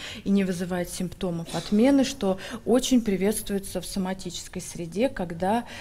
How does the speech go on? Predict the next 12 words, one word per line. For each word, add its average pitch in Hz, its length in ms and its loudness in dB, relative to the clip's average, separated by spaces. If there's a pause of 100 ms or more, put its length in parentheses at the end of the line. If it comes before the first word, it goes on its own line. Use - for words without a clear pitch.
(140)
э, 185 300 -2
пациенты, 196 560 0
э, - 760 -4 (140)
как 196 220 -2
правило, 180 420 2
з-, 180 460 -4
любят 190 280 0
заниматься 185 540 0
самодеятельностью, 240 1080 0
да, 226 220 2
либо 214 360 0 (260)
врач, 196 320 0